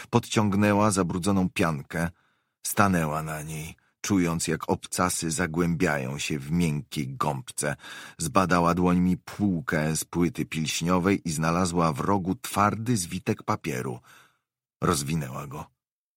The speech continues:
Zauważyła, że zniszczyła sobie tak starannie pomalowane paznokcie. Odczytała numer, który zapisał tam zielonym mazakiem. Papier był pustą paczką po gulłazach.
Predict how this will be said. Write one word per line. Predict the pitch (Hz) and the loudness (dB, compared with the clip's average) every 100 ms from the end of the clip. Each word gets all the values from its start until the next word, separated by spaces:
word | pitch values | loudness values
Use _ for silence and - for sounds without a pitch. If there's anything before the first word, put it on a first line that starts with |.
| _ _ - | _ _ 0
Zauważyła, | 95 92 87 87 95 95 | 2 4 2 2 2 0
że | 80 87 | 0 -4
zniszczyła | 82 104 - - - 120 95 | 0 0 -2 -4 -2 0 -2
sobie | - 98 95 92 - - - | -2 -2 0 -2 -4 -10 -2
tak | 110 | -2
starannie | - - 110 131 135 | -2 0 2 2 0
pomalowane | 120 110 107 104 120 | 0 0 0 0 -2
paznokcie. | 117 110 117 95 - - 67 - _ _ _ _ _ _ - | 0 -2 -2 -2 -4 -8 -10 -14 _ _ _ _ _ _ -8
Odczytała | - - 87 - 87 76 | -8 -6 -6 0 2 2
numer, | 73 73 69 67 67 - _ _ _ _ _ | -2 -6 -6 -8 -10 -16 _ _ _ _ _
który | - 90 | -2 0
zapisał | 85 95 - 80 - - | 0 -2 -4 -6 -6 -10
tam | - 78 78 | -8 -6 -2
zielonym | - 85 80 76 78 | 0 2 0 -2 -2
mazakiem. | 78 76 73 73 - - - _ _ _ _ _ _ - - - - _ _ - | -2 -2 -6 -10 -10 -10 -12 _ _ _ _ _ _ -20 -18 -18 -20 _ _ -2
Papier | 101 - 87 | 0 2 2
był | 82 80 | 2 0
pustą | - 120 - - - 120 | -2 -4 -4 -2 -2 -2
paczką | - 110 - - 58 60 - _ _ _ _ | 0 0 -2 -10 -10 -10 -14 _ _ _ _
po | 82 | -6
gulłazach. | 73 92 85 73 - - 64 - - | 0 0 2 -2 -6 -8 -8 -10 -12